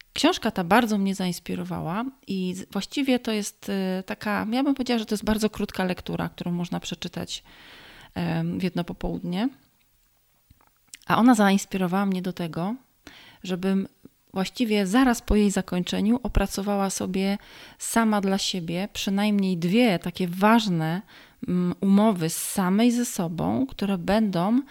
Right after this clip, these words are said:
moim takim drogowskazem. I podeszłam do tego bardzo praktycznie, bo, e, ja w swojej pracy wyznaję taką zasadę, że proste rzeczy działają, proste metody działają pod jednym warunkiem,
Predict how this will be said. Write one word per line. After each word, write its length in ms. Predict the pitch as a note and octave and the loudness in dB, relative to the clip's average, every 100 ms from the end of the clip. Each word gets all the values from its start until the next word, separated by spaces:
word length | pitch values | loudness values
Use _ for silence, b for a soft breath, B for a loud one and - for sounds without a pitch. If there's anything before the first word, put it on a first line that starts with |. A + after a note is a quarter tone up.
| B B - | B B -2
moim 320 | F#3+ G#3 G3+ | 2 2 0
takim 280 | F#3+ G3 F#3 | -2 -2 -2
drogowskazem. 760 | F#3 F3+ - - D#3+ D#3+ - _ B B B B - | -2 -4 -8 -8 -6 -6 -10 _ B B B B -4
I 260 | G#3+ G#3+ - G#3 | 0 2 0 0
podeszłam 420 | - G#3+ C#4 E4 | 2 4 4 4
do 100 | A#3+ | 4
tego 260 | A#3 A3+ A3 | 2 0 0
bardzo 300 | G#3 A3 G#3 | 2 0 -2
praktycznie, 540 | - G3 G#3 - F3 | -6 -6 -4 -4 -4
bo, 260 | E3 F#3 - | -4 -4 -4
e, 160 | - - B B | -8 -10 B B
ja 100 | A3 | 0
w 60 | D4+ | 0
swojej 280 | - C4 B3 | 2 4 4
pracy 320 | - A3+ A#3+ | 2 -2 0
wyznaję 400 | G3 G#3+ G3 G3+ | -2 0 0 0
taką 260 | G3 F#3+ F#3 | -2 -6 -4
zasadę, 520 | F#3 - F3 D#3+ D#3+ | -4 -2 -4 -4 -6
że 380 | F3 D#3+ D#3 - | -4 -4 -6 -6
proste 420 | - A3+ A#3 - G3 | -2 0 0 -2 0
rzeczy 600 | F3+ E3 - F3 G3 C#4 - b b F#3+ | 0 -2 -4 -2 0 -2 -6 b b -2
działają, 600 | G3 G3 G#3+ E3+ C3 C3+ | 2 4 4 4 2 0
proste 320 | E3 - E3+ | -2 -4 -4
metody 480 | E3 E3 G3+ G3+ F3+ | -4 -2 -4 -2 -4
działają 640 | E3 D#3 D3 D3 F#3+ B3 B B B - | -4 -4 -4 -2 -2 -4 B B B -2
pod 180 | F#3+ F3+ | 0 4
jednym 360 | F#3 F#3 A3 | 4 4 4
warunkiem, 640 | A#3 A#3 G#3+ F3+ - - | 4 6 4 2 0 -2